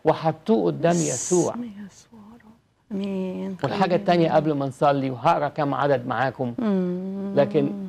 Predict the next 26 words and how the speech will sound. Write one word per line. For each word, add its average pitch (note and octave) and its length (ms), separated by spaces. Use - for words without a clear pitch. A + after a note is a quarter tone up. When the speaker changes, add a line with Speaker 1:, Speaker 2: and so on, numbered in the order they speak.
Speaker 1:
بالنسبة F3+ 480
لربنا D3+ 460
كنت D3 240
بفكر C#3 800
وبقرا C3+ 340
حاجة، D3 320
يعني C3+ 300
ليه F3 300
ربنا E3 380
ما C#3 100
يثبتش C3 580
وجوده C3+ 680
يعني D3 360
بحاجة C#3 680
قديرة D3 640
جدا C#3 340
جدا C3+ 420
قدام C3 360
العالم B2 420
كله؟ B2+ 300
Speaker 2:
مم. F3+ 880
Speaker 1:
بس B2+ 160
النقطة F3 260
اللي D3 100
عايز C#3 200
أقولها A2+ 440